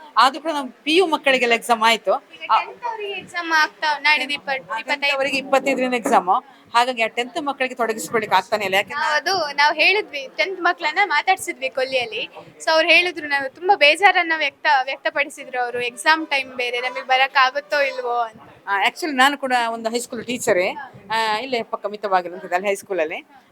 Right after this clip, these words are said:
Speaker 1: ಹಾಗಾಗಿ ನನಗೂ ಬೇಸರ, ನಮಗೂ ಕೂಡ ಕರೆಕ್ಟಾಗಿ ತೊಡಗಿಸಿಕೊಳ್ಳಿಕ್ಕೆ ಆಗೋದಿಲ್ಲ. ಯಾಕೆಂತ ಹೇಳಿದ್ರೆ ನಮಗೊಂದು ಕಡೆ ಒತ್ತಡ ಇರ್ತದೆ ಮಕ್ಕಳನ್ನ ಓದಿಸ್ಬೇಕು ಅಂತ ಹೇಳ್ಕೊಂಡು. ಆದ್ರೂ ಸಂಜೆ ಒಂದು ಗಳಿಗೆ ಸ್ವಲ್ಪ ಇಲ್ಲಿ ಬಂದು ನೋಡಿ ಹೋಗ್ತೇವೆ. ಮತ್ತೆ ಅದು ಭಾನುವಾರ,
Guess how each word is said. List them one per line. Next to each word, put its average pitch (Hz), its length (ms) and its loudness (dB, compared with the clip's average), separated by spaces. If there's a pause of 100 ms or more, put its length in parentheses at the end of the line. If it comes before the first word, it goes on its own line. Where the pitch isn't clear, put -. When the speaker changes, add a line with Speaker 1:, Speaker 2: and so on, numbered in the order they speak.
Speaker 1:
ಹಾಗಾಗಿ 262 380 2
ನನಗೂ 269 300 -2
ಬೇಸರ, 277 380 2 (100)
ನಮಗೂ 269 340 -4
ಕೂಡ 311 160 2
ಕರೆಕ್ಟಾಗಿ 254 440 0
ತೊಡಗಿಸಿಕೊಳ್ಳಿಕ್ಕೆ 233 600 2
ಆಗೋದಿಲ್ಲ. 233 360 2 (440)
ಯಾಕೆಂತ 247 300 -2
ಹೇಳಿದ್ರೆ 254 240 -6
ನಮಗೊಂದು 233 240 -8
ಕಡೆ 226 160 0
ಒತ್ತಡ 214 300 0
ಇರ್ತದೆ 208 220 -6
ಮಕ್ಕಳನ್ನ 202 300 -6
ಓದಿಸ್ಬೇಕು 214 440 -2
ಅಂತ 190 80 -8
ಹೇಳ್ಕೊಂಡು. 175 440 -6 (300)
ಆದ್ರೂ 262 220 2
ಸಂಜೆ 277 300 -2
ಒಂದು 269 260 0
ಗಳಿಗೆ 269 240 4
ಸ್ವಲ್ಪ 254 240 -4
ಇಲ್ಲಿ 254 140 0
ಬಂದು 247 260 -4
ನೋಡಿ 240 200 0
ಹೋಗ್ತೇವೆ. 233 460 -2 (320)
ಮತ್ತೆ 233 160 0
ಅದು 226 120 -6
ಭಾನುವಾರ, 240 460 4